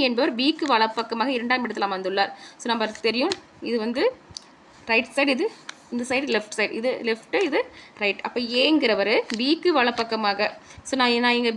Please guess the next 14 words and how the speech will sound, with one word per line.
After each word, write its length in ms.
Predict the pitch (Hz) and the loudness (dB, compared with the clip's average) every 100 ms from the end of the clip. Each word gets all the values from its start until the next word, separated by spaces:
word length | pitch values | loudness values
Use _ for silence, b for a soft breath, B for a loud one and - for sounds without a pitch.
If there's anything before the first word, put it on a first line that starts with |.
| 269 | 4
பி 60 | 330 | 6
நான் 160 | 311 262 | 6 4
குறிச்சிக்கிட்டேன்னா, 560 | 247 - 220 202 185 175 233 508 - B B - | -2 -4 -4 -2 0 2 2 0 -10 B B -4
அப்போ 140 | - 247 262 | -2 0 2
ஏ 60 | 359 262 | 4 4
எங்கே 140 | 262 | 4
இருப்பார்? 300 | 247 240 233 494 - - - - - - - - - - - 220 | 2 2 2 2 -2 -12 -18 -18 -18 -20 -20 -20 -20 -20 -6 -2
பிக்கு 220 | 277 302 247 | 0 2 2
வலப்பக்கமாக 520 | 254 247 240 220 254 294 | 4 0 2 2 4 4
இரண்டாம் 320 | 269 302 285 226 | 4 4 4 4
இடத்தில் 240 | 226 247 | 2 0
இருப்பார். 300 | 190 175 170 - - - - - - - - 160 | 0 -2 -4 -6 -20 -20 -20 -20 -20 -20 -12 -6
ஓகேவா? 280 | - 214 196 - - 214 | -2 0 0 -2 -2 0
அடுத்தது 360 | 240 247 220 | 2 4 4